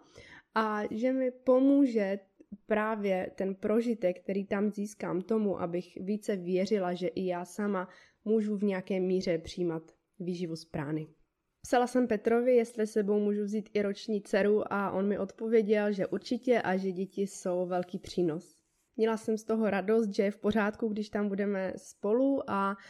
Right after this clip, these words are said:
celkově jsem ale byla naladěná, takže když nám to nebude sedět, když se v tom jedna nebo druhá nebudeme cítit dobře, tak pojedeme domů a že o nic nejde.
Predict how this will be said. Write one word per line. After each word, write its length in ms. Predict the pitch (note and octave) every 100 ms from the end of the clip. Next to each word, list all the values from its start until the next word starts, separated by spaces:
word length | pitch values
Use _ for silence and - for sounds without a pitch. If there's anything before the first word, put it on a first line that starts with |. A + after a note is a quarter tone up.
| -
celkově 420 | - B3+ B3+ A#3+ G#3+
jsem 220 | G#3+ G#3
ale 160 | F#3+
byla 240 | F#3+ G#3 G#3
naladěná, 640 | G3 G#3 A3 G#3+ G3 F#3
takže 440 | F#3+ E3+ G3 G3+ F#3
když 240 | F#3 G3+
nám 160 | G3+ F#3+
to 120 | G3+
nebude 340 | F#3+ F#3 F3
sedět, 480 | F3 G3 G3 G3+ G3+
když 280 | F3+ F3+ F3
se 180 | - F3
v 60 | -
tom 300 | F#3 F#3 F#3
jedna 300 | F3+ F3+ F3
nebo 240 | F3 F3+
druhá 360 | F#3 F3+ F#3 F3+
nebudeme 460 | F3 F3+ F3+ F3+
cítit 340 | F3+ F3+ - E3
dobře, 480 | D#3+ F#3+ G3 G3+ G3+
tak 220 | D#3+ -
pojedeme 480 | - F3 E3+ F#3 D#3+
domů 420 | D#3+ F#3 A3+ A3+ - - - -
a 220 | F3+ E3+
že 160 | F3+ F#3+
o 80 | F#3
nic 280 | E3 D#3+
nejde. 380 | F3+ D3+ E3 E3